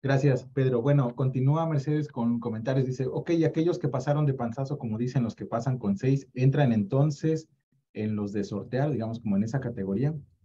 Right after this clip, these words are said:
Invitamos también a los colegas que está-, nos están siguiendo en las redes sociales, en Facebook, por si quieren hacer una pregunta. Mandamos saludos hasta Chetumal, que nos están siguiendo en la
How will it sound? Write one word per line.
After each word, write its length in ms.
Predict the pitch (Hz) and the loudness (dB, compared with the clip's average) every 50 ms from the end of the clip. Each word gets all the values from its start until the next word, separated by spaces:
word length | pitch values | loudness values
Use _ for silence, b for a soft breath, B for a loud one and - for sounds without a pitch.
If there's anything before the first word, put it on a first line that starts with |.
| _ _ _ _ _ | _ _ _ _ _
Invitamos 440 | - 113 107 113 110 139 143 156 160 | -4 -2 -2 2 4 4 4 4 4
también 260 | - 151 139 139 147 | 4 6 6 6 6
a 80 | 147 147 | 6 4
los 140 | 135 127 - | 4 2 0
colegas 400 | - 117 117 123 127 135 123 - | 0 2 2 2 2 2 0 -2
que 80 | - | -6
está-, 220 | 104 - _ - - | -12 -14 _ -8 -4
nos 120 | 98 98 98 | -4 -4 -4
están 200 | - 113 113 117 | -2 -2 -2 0
siguiendo 340 | - 120 117 113 117 120 | 2 2 2 4 4 4
en 60 | 120 113 | 4 2
las 240 | 98 95 95 - _ _ _ _ | 0 -2 -4 -10 _ _ _ _
redes 260 | - 101 107 117 117 117 | -6 -2 -2 0 0 -2
sociales, 420 | 104 98 117 117 113 110 107 107 | -4 -4 -2 -2 -2 -2 -2 -4
en 100 | 101 98 | -4 -2
Facebook, 400 | 113 107 104 113 131 131 131 - b b b b b b b _ _ _ | -2 -2 2 2 0 0 0 -6 b b b b b b b _ _ _
por 140 | - 117 101 | -4 -4 -4
si 80 | 107 | 0
quieren 220 | - 139 123 127 123 | 2 2 4 4 4
hacer 180 | 117 117 127 | 2 2 2
una 180 | 123 120 117 95 | 2 2 2 2
pregunta. 340 | 90 98 107 117 117 117 104 | 0 -2 0 0 0 0 0
Mandamos 340 | 101 104 104 117 123 131 135 | 0 2 0 0 0 -2 -2
saludos 260 | 113 107 120 120 117 | -2 -2 -2 -2 -2
hasta 200 | 117 - 104 95 | -4 -4 -6 -6
Chetumal, 460 | - - 90 - 98 95 101 113 113 | -6 -8 -8 -4 0 0 0 0 -2
que 100 | 113 107 | -2 -2
nos 140 | 98 95 95 | -2 -2 -2
están 240 | - _ 107 107 104 | -6 _ -6 -6 -6
siguiendo 320 | - 104 104 104 98 101 | -4 -2 -2 0 0 0
en 80 | 98 95 | 0 -2
la 220 | 87 80 78 - | -4 -6 -8 -8